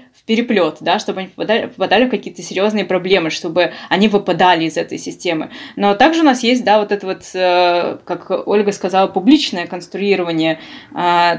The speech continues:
того, что такое нор-, норма, да, и постоянное подогревание вот этого негативного отношения к различию, которое родители, конечно, они видят, что это происходит, и они хотят, чтобы их дети,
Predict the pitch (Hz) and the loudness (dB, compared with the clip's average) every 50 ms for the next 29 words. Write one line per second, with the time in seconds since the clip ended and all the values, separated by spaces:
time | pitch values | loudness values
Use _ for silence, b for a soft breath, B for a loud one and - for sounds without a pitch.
0 | - - 190 180 180 190 190 190 180 170 165 - - - - - - - 202 185 | 0 2 2 2 4 4 4 4 6 4 4 2 0 -4 -8 -8 -4 -4 -2 -2
1 | 190 175 - - 180 180 175 180 220 269 285 285 269 - 190 190 233 285 302 285 | -2 -4 -2 -2 -2 -2 2 4 4 4 6 4 2 0 -2 2 4 4 4 4
2 | 247 226 208 202 180 180 190 208 202 190 180 165 - 175 175 175 175 165 - - | 2 2 0 0 0 0 2 2 4 2 2 0 -2 -4 -4 -4 -4 -4 -8 -14
3 | _ - - - - - 202 196 - 214 214 214 226 226 214 202 202 - - - | _ -16 -14 -12 -8 -6 -4 0 2 4 4 4 4 4 2 0 0 -2 -2 0
4 | - 226 220 226 269 - 220 190 175 170 170 165 170 160 170 160 175 175 180 180 | 0 2 2 4 4 4 4 2 -2 -6 -6 -8 -10 -10 -10 -10 -10 -8 -6 -6
5 | 202 196 - 220 196 185 185 175 175 175 175 185 185 - - 180 170 170 165 - | -6 -4 -4 -4 -6 -6 -6 -6 -6 -6 -6 -8 -8 -8 -8 -6 -6 -8 -8 -6
6 | - 190 202 202 202 180 175 - - 170 156 - B B B B B B B 196 | -6 -6 -4 -2 -2 -4 -4 -4 -6 -6 -6 -6 B B B B B B B -2
7 | 185 - 233 285 311 302 294 262 220 185 185 175 202 247 - 254 214 - 180 180 | 2 4 6 6 6 6 6 6 4 2 0 -2 -6 -6 -4 -4 -4 -2 -2 -2
8 | 208 302 294 - 214 185 180 170 170 160 165 - - - 175 170 165 160 175 170 | 0 0 0 0 -2 -4 -6 -8 -8 -8 -8 -8 -8 -8 -8 -8 -8 -8 -8 -8
9 | 170 - - 175 165 156 160 - 180 185 180 190 214 226 226 214 - 180 202 220 | -8 -8 -6 -4 -4 -4 -4 -4 -4 -4 -2 -2 -2 -2 -2 -2 0 0 0 -2
10 | - - 214 185 180 180 175 156 170 202 240 240 - 233 220 220 208 202 | -2 -2 -2 -2 -2 -2 -4 0 0 0 0 2 2 2 4 4 4 2